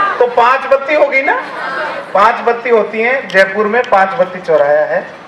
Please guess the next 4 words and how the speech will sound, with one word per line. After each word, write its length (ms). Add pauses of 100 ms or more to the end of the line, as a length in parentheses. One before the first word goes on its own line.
(1300)
ताली 220
बजती 380
है 160
इसमें। 140